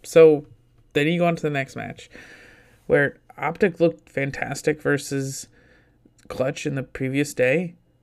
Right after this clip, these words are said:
Well, this match f-, pitted Fo-, Echo Fox versus Optic Gaming. And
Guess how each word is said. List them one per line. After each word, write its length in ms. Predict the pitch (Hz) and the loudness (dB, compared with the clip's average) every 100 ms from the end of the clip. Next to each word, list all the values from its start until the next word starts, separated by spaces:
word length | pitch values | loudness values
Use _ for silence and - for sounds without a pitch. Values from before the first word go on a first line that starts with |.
| _ _ _ | _ _ _
Well, 280 | - 156 151 - _ _ _ _ _ - - _ - | 0 0 0 -6 _ _ _ _ _ -20 -20 _ -2
this 480 | 143 156 - - _ _ | 0 0 -6 -18 _ _
match 480 | 139 143 139 - - | -6 -2 -2 -6 -16
f-, 240 | - _ _ _ - | -20 _ _ _ -4
pitted 420 | 143 139 127 135 | 2 2 0 -6
Fo-, 440 | - 143 160 147 - | -6 -6 -4 -6 -4
Echo 220 | 143 151 | -2 -2
Fox 400 | 127 120 123 - | -2 -4 -6 -8
versus 540 | 135 135 - 135 127 - | -4 -2 -2 -4 -4 -8
Optic 340 | 127 123 123 123 | -10 -8 -6 -4
Gaming. 380 | 135 131 117 135 - - - _ _ _ _ _ _ _ _ _ _ _ - | -4 -6 -10 -18 -20 -20 -20 _ _ _ _ _ _ _ _ _ _ _ -4
And 320 | 190 175 | -2 -4